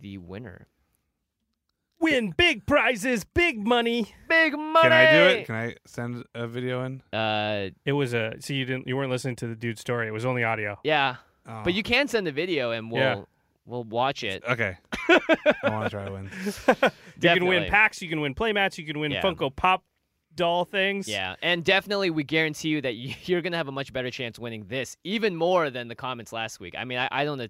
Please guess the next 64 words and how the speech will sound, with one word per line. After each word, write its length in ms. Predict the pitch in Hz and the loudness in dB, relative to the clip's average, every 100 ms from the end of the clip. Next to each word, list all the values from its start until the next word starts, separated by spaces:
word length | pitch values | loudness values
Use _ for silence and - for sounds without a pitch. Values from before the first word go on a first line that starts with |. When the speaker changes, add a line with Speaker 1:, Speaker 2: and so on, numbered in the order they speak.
| _ | _
Speaker 1:
don't 240 | 87 117 131 | -10 -10 -10
see 140 | - | -12
us 80 | 85 | -14
getting 220 | 90 82 | -14 -16
more 180 | 90 82 | -14 -16
than, 100 | 78 | -16
like, 160 | 73 _ | -20 _
fifty 380 | 98 - 82 | -14 -12 -14
entries, 340 | 82 92 - - | -16 -16 -18 -18
so, 120 | 80 | -16
like, 320 | 80 80 - _ _ _ _ _ | -16 -16 -20 _ _ _ _ _
Speaker 2:
We'll 100 | 135 | -8
see. 220 | 139 214 202 | -4 0 2
They 140 | 156 | 2
keep 180 | 214 202 | 0 -2
surprising 480 | 180 175 180 170 156 | 0 2 2 2 0
me. 180 | 123 - | -2 -2
Speaker 1:
That's 240 | 156 151 | -2 -2
true. 140 | - 151 | 0 -2
Y-, 60 | 107 | -2
you 280 | 120 120 131 | -8 -8 2
guys 200 | 160 143 | 2 2
do 140 | 135 | -4
surprise 400 | 127 120 131 117 | -6 -4 -2 -2
us, 120 | 107 | -4
and 40 | - | 0
Speaker 2:
Plus, 100 | 226 | 0
Speaker 1:
that's, 40 | |
Speaker 2:
you 60 | 214 | 2
get 60 | 180 | 0
Speaker 1:
it's 80 | |
Speaker 2:
to 60 | 143 | 0
s-, 200 | 95 - | -2 -4
Speaker 1:
awesome. 80 | 78 | -6
Speaker 2:
hear 240 | 85 208 | 0 2
yourself 420 | 208 175 214 196 | 2 0 0 0
on 80 | 196 | -2
the 100 | 180 | -2
air 180 | 202 214 | 0 0
if 100 | 123 | -2
we 100 | 135 | -6
pick 240 | - 170 127 | -6 -6 -6
you, 60 | |
Speaker 1:
Yeah, 100 | 107 202 | -6 -2
Speaker 2:
so. 40 | |
Speaker 1:
it'd 100 | 120 104 | -2 -2
be 40 | |
very 200 | 101 117 | -2 -4
sweet. 320 | - 98 90 - | -4 -8 -6 -2
Yeah, 180 | 120 | -2
so 380 | 95 - 170 160 | -2 2 2 2
that's 260 | 151 175 - | 0 0 2
how 120 | 185 | 2
you 140 | 175 165 | 2 2
enter 160 | 165 | 0
the 100 | 147 | -2
next 280 | 143 151 - | -2 -2 -4
contest. 500 | - 135 127 135 - | -6 -8 -6 -8 -8
Just 200 | 151 - | -10 -6
send 220 | 175 175 | -4 0
us 200 | 175 - | 0 -2
those, 440 | 135 156 151 156 143 - | -2 0 0 -2 -6 -6
uh, 200 | 127 123 | -4 -4
before, 800 | 117 - 165 160 151 147 143 | -8 -10 -4 0 0 0 -2